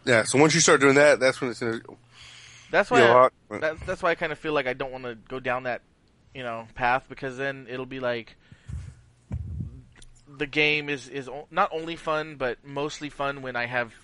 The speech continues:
Speaker 2: gems, and then it's like when I run out of gems, I wanna spend more money, and, you know.
Speaker 1: Mm. I feel you.
Speaker 2: Yep, yep. But anyway, uh, so that's all you've been playing, right?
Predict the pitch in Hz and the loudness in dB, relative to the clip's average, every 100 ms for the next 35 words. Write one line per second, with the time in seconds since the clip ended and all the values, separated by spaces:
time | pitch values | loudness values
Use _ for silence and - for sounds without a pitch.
0 | _ 131 143 139 156 139 123 131 123 - | _ -8 -6 -6 -10 -12 -10 -10 -10 -10
1 | 113 117 123 120 127 135 123 117 131 123 | -10 -10 -8 -8 -6 -4 -6 -6 -8 -10
2 | 117 117 117 113 110 120 139 143 139 117 | -12 -12 -14 -10 -10 -8 -8 -8 -10 -12
3 | 101 127 92 98 _ _ _ _ _ 123 | -12 -14 -14 -18 _ _ _ _ _ -12
4 | 113 110 - - - - - - - - | -10 -12 -16 -20 -20 -20 -20 -18 -18 -20
5 | - - - - - _ - - _ - | -20 -20 -20 -20 -20 _ -20 -20 _ 0
6 | - 143 135 127 123 - - - _ _ | 2 4 6 6 2 -8 -20 -20 _ _
7 | _ _ - - _ 156 - _ 123 - | _ _ -20 -20 _ -6 -6 _ -14 -14
8 | _ _ - 220 233 185 180 202 - - | _ _ -4 -2 2 4 4 4 -4 -20
9 | _ - 165 165 156 147 165 170 180 180 | _ 2 6 8 6 4 0 0 0 0
10 | 165 160 127 190 | -6 -6 -4 -6